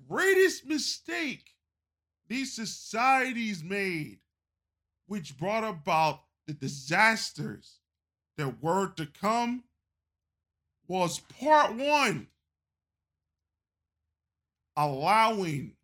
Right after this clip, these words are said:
the medical industry to play the lobby game with this particular weapon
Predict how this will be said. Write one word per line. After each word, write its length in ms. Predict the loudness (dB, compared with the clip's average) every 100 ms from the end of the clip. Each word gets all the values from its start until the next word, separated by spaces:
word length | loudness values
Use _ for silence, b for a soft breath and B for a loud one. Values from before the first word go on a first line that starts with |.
| _ _ _ _ _ _ _ _ _ _ _ _ _ _ _ _ _ _ _ _
the 80 | -4
medical 640 | -2 0 -2 -4 -6 -6 -6
industry 920 | -4 -2 -2 -4 -4 -4 -4 -4 -8 _ _ _ _ _ _ _ _ _ _ _ _ _ _ _ _ _ _ _ -10
to 80 |
play 400 | -10 _ -4 -4
the 140 | -2 -4
lobby 600 | -2 6 6 6 2 -8
game 460 | -2 0 0 -2
with 220 | -4 -6 -8 -4
this 220 | -4 -4
particular 960 | -10 -10 -8 -10 -6 -6 -4 -6 -6 _ _ _ _ _ _ -2
weapon 680 | -2 -2 -4 -4 -4 -6